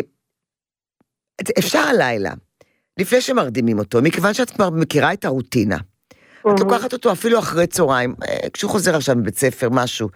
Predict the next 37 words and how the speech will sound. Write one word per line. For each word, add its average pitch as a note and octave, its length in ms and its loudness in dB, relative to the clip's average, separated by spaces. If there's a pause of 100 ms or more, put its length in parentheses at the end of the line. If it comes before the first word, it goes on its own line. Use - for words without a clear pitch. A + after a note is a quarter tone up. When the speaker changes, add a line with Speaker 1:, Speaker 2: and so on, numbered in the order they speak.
(240)
Speaker 1:
לבד, D3+ 340 2 (500)
ואת G3 120 -2
אומרת A3+ 260 2
לו, A3+ 40 4
"תראה, F3+ 280 2
מדי D#3 520 2
לילה C#3 360 2
חוזר A#2 460 0
אותו G2+ 420 0
מצב. - 400 -4 (920)
אתה F3+ 180 2
מתקשה F#3 480 0
להירדם, C#3+ 640 2
ואתה C3+ 260 0
יוצא C3+ 340 0
ואתה F3+ 160 0
אומר C#3 220 2
שאתה C#3+ 160 0
מפחד C3 320 0
ואתה C#3+ 160 -2
לא A#2+ 80 4
יודע A#2 260 4
ממה, A2+ 260 2
אני D3+ 140 0
מאמינה F#4 380 -2
לך. - 200 -8 (920)
אני C4+ 120 0
מאמינה B3 300 4
לך G3+ 120 -4
בדרך C#3+ 360 2
כלל C3+ 100 0
שאנחנו B2+ 320 -2
מפחדים, A#2+ 400 0
אנחנו A2+ 280 0
לא A2+ 60 4
יודעים A2+ 280 2
ממה. G#2+ 280 2